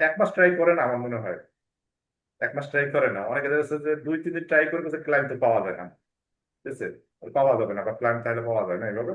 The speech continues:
পাওয়া যাবে না। তারা কিন্তু এটা করে। কেউ, আমার মনে হয় না যে কেউ দশ দিন প্রপার ওয়েতে, আপনি যেটা দেখাইছিলেন বা যেগুলো দেখাইছিলেন, দশটা দিন প্রপার ওয়েতে কেউ এটা ট্রাই করে। আমার মনে হয় না, যারা বলে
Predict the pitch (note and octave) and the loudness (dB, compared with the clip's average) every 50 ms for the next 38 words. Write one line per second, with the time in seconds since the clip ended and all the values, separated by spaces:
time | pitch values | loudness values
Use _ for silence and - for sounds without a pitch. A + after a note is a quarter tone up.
0 | - B2 A2+ G#2 F#2+ F#2+ F#2 F2 F2+ F2+ F2+ - _ _ _ _ _ _ _ _ | -4 -2 0 0 0 -2 -4 -6 -8 -10 -14 -18 _ _ _ _ _ _ _ _
1 | _ _ _ _ B2+ C3 C3 C3+ C#3 C3+ C#3 C3+ B2+ A#2 - G2 E2+ F2+ F2+ - | _ _ _ _ 2 2 2 0 0 -2 -2 0 0 -2 -2 -4 -6 -6 -8 -10
2 | - _ _ _ _ _ _ C#3+ D3+ D#3 D#3 C#3+ C#3 D3 D#3 D#3 D#3 D3+ D3+ D#3 | -18 _ _ _ _ _ _ 2 4 4 4 4 4 2 2 2 2 0 -2 0
3 | D3+ D#3 D#3 D#3 D#3 D#3 D3+ D3+ D3+ - D3+ D3 D3 D3+ C#3 A#2 - - - B2 | 0 0 2 2 2 2 0 -2 -4 -4 -2 4 4 4 4 4 0 -4 0 2
4 | C3 C3+ C#3+ C#3 C#3 - C#3+ C#3 B2 A#2 - C3 C3 C3 C#3 D3 D3 C#3+ C#3+ D3 | 6 6 6 4 4 0 -2 -2 -2 -2 -2 -2 -2 2 4 4 4 4 4 2
5 | C#3+ C#3+ C#3+ - G2+ D#2+ - - _ _ _ _ _ _ _ - G#2 A#2 B2+ B2+ | 2 0 0 -2 -4 -4 -4 -10 _ _ _ _ _ _ _ -12 -10 -8 -8 -4
6 | B2+ C3+ C3 C3 A#2+ C3 B2+ C3 C3+ C3 - A#2+ A#2 A2+ A2 G#2 G#2 A#2 A#2 A#2+ | -4 -2 -2 0 2 2 2 2 0 0 -2 -4 -2 -2 -2 -2 0 0 0 0
7 | B2 A#2+ B2 B2+ B2 B2 A#2+ A#2 A2+ A2 G2+ G2+ F#2+ A#2 C3 C#3 C3+ C3+ - - | 0 0 0 0 0 0 -4 -4 -6 -8 -8 -4 0 2 4 4 2 0 2 2
8 | D3 D3 - C3+ A2+ F#2 F2+ F2+ - _ _ _ _ _ _ _ _ _ B2+ B2+ | 2 2 2 0 -4 -4 -6 -10 -16 _ _ _ _ _ _ _ _ _ -10 0
9 | A#2 C#3+ C#3 C#3+ C#3 C#3+ C#3+ D3+ C#3+ C#3+ C#3 C3+ C3 B2+ C3 - - A#2 G2 F#2 | 0 2 4 4 2 2 2 0 -2 -2 -2 -2 0 0 -2 -2 0 0 0 0
10 | F2+ F#2 F2 E2+ - - _ _ _ _ _ _ _ _ _ _ - G#2+ A#2+ B2+ | -2 -4 -6 -8 -10 -12 _ _ _ _ _ _ _ _ _ _ -6 -4 -2 -2
11 | B2+ B2 C3 C3 C3+ C3 C3 B2 A#2+ A2+ B2 B2 B2+ C3 G#2+ - B2 B2 C3 | -2 -2 -2 0 0 0 2 2 2 2 4 4 4 4 4 2 2 0 0